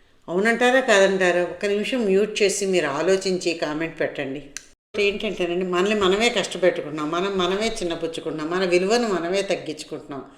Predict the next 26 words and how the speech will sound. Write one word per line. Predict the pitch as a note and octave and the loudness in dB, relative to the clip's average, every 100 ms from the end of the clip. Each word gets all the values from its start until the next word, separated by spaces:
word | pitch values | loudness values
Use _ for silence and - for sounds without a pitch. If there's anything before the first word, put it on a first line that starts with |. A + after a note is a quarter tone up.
| - - - - | -20 -20 -20 -20
మన | - E3 D#3+ C#3+ | -6 -2 -2 -2
గౌరవాన్ని | C#3 C#3 D#3 F3+ G#3+ A#3 A#3 | -4 0 4 4 4 2 2
కూడా | C4 | 2
మనమే | C4 F#3 E3 E3 | 2 2 2 0
తగ్గించుకుంటున్నాం. | D#3+ - C3+ B2+ B2+ C3 B2 B2 - D3+ | -2 -6 -10 -10 -10 -10 -12 -14 -14 0
దేనివల్ల? | E3+ F#3 G#3 G#3 G3+ G3+ F#3+ | 4 4 4 0 0 -2 -2
ఈ | F3 F3 | -6 -4
కంపారిజన్ | D#3 D#3+ G3 G3+ - F3 D3+ | -6 -2 2 2 2 -2 -2
వల్ల, | C#3 C3+ | -4 -6
ఈ | C3+ E3 | -4 0
పోలికల | F#3+ G#3 G#3 F3+ | 2 2 2 2
వల్ల. | C3+ B2 B2 - - - - - - - | 0 -6 -12 -14 -20 -20 -20 -20 -20 -6
అవతల | C#3 E3+ G#3 A3 | -2 2 4 6
వాళ్ళతో | G#3 G3 G3+ | 6 6 4
మనం | G3 G3 F#3+ C4 A#3+ - | 2 2 2 0 -4 0
పోలిక-, | F#3 G#3 G#3+ G#3 F#3+ F3 | 2 4 4 6 6 4
పోలికలు | - F3 F#3+ G3+ F#3+ | 4 4 4 2 0
పోల్చుకోవడం | E3+ F3 - F#3+ E3+ C#3 | 0 0 0 2 2 2
వల్ల. | C3 B2 B2 - - _ _ - - - - _ - | -4 -8 -10 -14 -20 _ _ -20 -20 -20 -20 _ -6
చెప్పాను | - G3 B3 A#3+ | -2 2 4 4
కదండి, | G3+ G3 G3 G3 F#3 C#3 | 2 2 2 2 0 0
వాళ్ళకి | D#3+ F3 E3 | 0 0 0
అంత | D#3 C#3 | -2 -2
బాగుంటారు, | D3 D#3 E3+ F#3+ F#3 D#3 D#3+ | 2 2 2 0 2 2 2
నేను | E3 D#3+ | 0 0
ఇలాగ | D3+ D3 D3 | 0 0 0